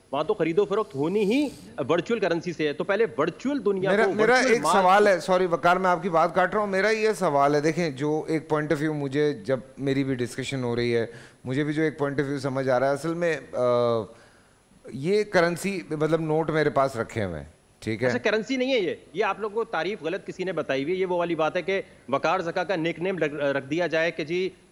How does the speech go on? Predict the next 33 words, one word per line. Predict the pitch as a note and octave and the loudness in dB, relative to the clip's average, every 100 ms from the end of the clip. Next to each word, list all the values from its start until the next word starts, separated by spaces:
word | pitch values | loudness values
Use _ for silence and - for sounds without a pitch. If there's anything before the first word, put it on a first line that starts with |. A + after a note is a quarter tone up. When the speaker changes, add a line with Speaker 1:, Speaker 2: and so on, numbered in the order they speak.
| _ _ | _ _
Speaker 1:
अ, | D#3 D3+ | -2 -2
फीका | D3 E3+ F3+ | -2 -4 -2
है, | D3+ G#2 - _ - | -2 -4 -14 _ -4
तो | A#3+ - | -4 -2
आईडी | D3 D#3+ A3+ | -2 -2 -2
card | B3 G3+ G#3+ | -2 -2 -2
में | A3+ | -4
जो | A3+ | -6
उसका | G#3 G#3 | -6 -6
नाम | E3+ E3 F#3+ | -4 -4 -4
है, | |
जो | G3+ | -4
official | G3+ C#3 D3 A3+ | -6 -6 -4 -2
उसका | G3+ - | -2 -2
नाम | D#3 C#3+ | -2 -2
होगा | C#3+ D#3+ | -2 -2
वही | D3 C#3+ | 0 0
होगा। | C3+ A2+ | 0 -2
देखें | A#2+ A#3 | -2 -4
currency | A3+ C3 B2 C3 - A3+ C4 - | -4 -2 -2 -4 -4 -6 -6 -12
इसका | - G3 | -6 -4
नाम | F3 G3 G3+ | 0 -2 -2
है | G#2+ C3+ | -2 0
ही | D#3 | 2
नहीं, | G#2+ - - - - | 0 -6 -20 -20 -4
Speaker 2:
ठीक | C3 A2 | -2 0
है। | G#2+ | 0
Speaker 1:
ये | F#3+ | 0
है | F3 A3+ F#3+ C#3 | 0 -2 -4 -6
वर-, | D#3 - - | -6 -10 -18
ये | G#2+ E3 | -8 -6
है | F3 | -4
virtual | G3 C3 C3+ F#3 | -2 -4 -2 -2